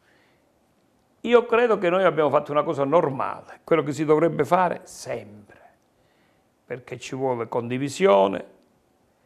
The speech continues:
ci vuole coesione, unità e ci vuole anche un modo per, eh, inclusivo, ecco, dico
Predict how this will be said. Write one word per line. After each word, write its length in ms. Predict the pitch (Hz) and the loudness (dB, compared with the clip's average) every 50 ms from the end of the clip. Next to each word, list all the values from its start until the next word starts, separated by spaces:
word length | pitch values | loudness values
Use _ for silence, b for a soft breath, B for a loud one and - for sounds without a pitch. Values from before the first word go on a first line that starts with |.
| _ _ _ _ _ _ | _ _ _ _ _ _
ci 180 | - - - 143 | -18 -14 -10 -6
vuole 260 | 131 131 127 123 117 | -4 -4 -4 -4 -4
coesione, 800 | - - 131 127 120 107 - 185 190 202 202 196 175 156 143 - - | -2 0 0 0 0 0 2 4 6 6 6 4 2 0 -4 -6 -4
unità 720 | - 165 170 175 185 180 - - - 156 - - - - - _ _ _ _ _ | -2 -2 0 -2 -2 -4 0 2 2 2 2 0 -6 -10 -20 _ _ _ _ _
e 120 | _ - _ | _ -20 _
ci 180 | - - - | -16 -14 -12
vuole 260 | 269 - - 113 113 117 | -6 -4 -4 -2 0 0
anche 540 | - - 220 165 151 147 165 - - - b b b b b b b b b | 0 -2 -4 -4 -2 -2 -2 -4 -6 -12 b b b b b b b b b
un 260 | - 170 165 165 165 | -6 -6 -6 -6 -4
modo 380 | 170 190 208 214 202 185 165 160 | -2 0 0 2 2 2 0 2
per, 460 | - 147 143 156 175 196 196 175 165 | 0 -2 0 2 2 0 0 0 -2
eh, 600 | 165 160 156 151 151 151 147 147 147 147 139 - - | -2 0 0 0 0 0 -2 -2 -2 -4 -4 -6 -6
inclusivo, 960 | 170 185 185 139 - 175 190 180 135 160 233 220 175 131 127 120 113 107 | -4 -6 -4 -4 -2 -2 -2 -2 -2 -2 -2 -2 -2 -4 -6 -6 -8 -8
ecco, 320 | 101 98 104 - - - 135 | -8 -10 -12 -14 -14 -16 -14
dico 300 | 120 117 117 - _ | -14 -14 -16 -18 _